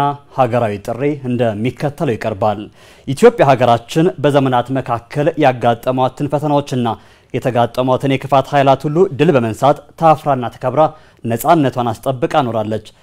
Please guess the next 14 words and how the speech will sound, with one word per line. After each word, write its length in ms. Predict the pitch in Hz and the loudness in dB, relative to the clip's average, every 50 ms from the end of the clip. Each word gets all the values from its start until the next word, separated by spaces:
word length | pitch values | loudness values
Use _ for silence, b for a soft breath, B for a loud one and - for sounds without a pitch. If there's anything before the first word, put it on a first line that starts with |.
| b b b b - | b b b b -4
ጀግኖች 400 | 120 135 127 131 139 147 147 147 - - _ - | -2 0 0 2 0 0 -2 -4 -8 -12 _ -2
እናቶቻችንና 920 | 147 147 135 131 - 139 135 - 147 135 - - - 143 131 127 127 123 120 | 0 0 0 0 0 -4 -6 -4 -4 -4 -4 -4 -6 -6 -4 -4 -2 0 0
አባቶቻችን 1000 | 117 104 98 123 120 117 - 143 135 135 - 160 151 147 - - - 185 190 190 160 | -2 0 2 2 2 2 2 -2 -6 -4 -2 -2 -2 -2 -4 -4 -2 -2 -2 -2 0
የውጭ 260 | 127 135 160 - - | 0 0 0 0 0
ወራሪዎችን 500 | 175 143 127 117 120 120 113 - - 123 | 0 0 0 0 0 -2 -4 -6 -8 -10
ብቻ 120 | 113 - 131 | -10 -10 -8
ሳይሆን 360 | 113 - 139 131 139 151 156 151 B B B B B B | -4 -4 -2 0 0 0 -2 -2 B B B B B B
የውስጥ 260 | 127 127 143 139 - 147 | 0 0 0 0 0 0
ባንዳዎችን 680 | 127 123 123 123 113 117 117 117 - - - 156 170 - - | 2 2 2 2 2 2 0 0 -2 -4 -4 -2 -2 -2 -2
በማንበርከክ 760 | 104 120 113 127 160 190 - 123 113 110 - - 147 143 - - - | -2 0 2 2 2 2 2 0 0 -2 0 0 0 0 0 -2 -6
የዛሬቱን 580 | - 139 120 160 180 180 156 135 - 143 135 - - - | -6 0 2 2 4 4 2 0 0 -4 -6 -6 -6 -8
ኢትዮጵያ 460 | 180 160 - 139 120 - - 151 143 143 143 b b b b b _ | -10 -8 -6 -6 -8 -6 -2 -2 -2 -2 -2 b b b b b _
በነፍሳቸው 840 | 110 120 120 139 175 - - - - 131 123 - - - - 151 151 156 156 - _ _ _ _ _ _ _ _ _ _ _ | -4 0 0 2 0 0 -2 -2 0 0 0 0 -2 -4 0 0 0 0 -2 -6 _ _ _ _ _ _ _ _ _ _ _
ተወራርደው 560 | - 160 143 127 117 110 107 107 104 127 139 | -2 0 2 2 2 2 0 -2 0 0 0